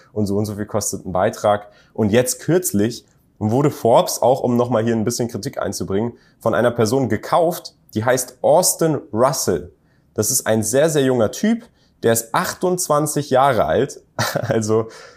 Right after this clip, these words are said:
gar nicht mal so viel älter als ich, vier Jahre älter. Und Russell hat ein Unternehmen gegründet damals, das heißt Luminar Technologies. Und Luminar Technologies arbeitet an, äh, lidar and Machine Perception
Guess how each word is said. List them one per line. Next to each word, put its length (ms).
gar 140
nicht 160
mal 120
so 120
viel 100
älter 260
als 180
ich, 200
vier 200
Jahre 260
älter. 520
Und 180
Russell 640
hat 200
ein 140
Unternehmen 540
gegründet 480
damals, 400
das 180
heißt 460
Luminar 600
Technologies. 840
Und 180
Luminar 400
Technologies 680
arbeitet 580
an, 360
äh, 340
lidar 580
and 180
Machine 640
Perception 800